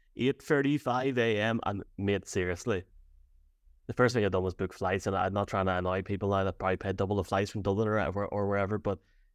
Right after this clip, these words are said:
my jaw dropped when I seen that first game. But there was so much talk overnight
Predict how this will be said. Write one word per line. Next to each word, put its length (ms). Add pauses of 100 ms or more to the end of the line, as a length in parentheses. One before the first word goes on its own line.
(300)
my 200
jaw 260
dropped 320
when 120
I 60
seen 180
that 140
first 320
game. 220
But 140
there 100
was 140
so 100
much 220
talk 340
overnight 560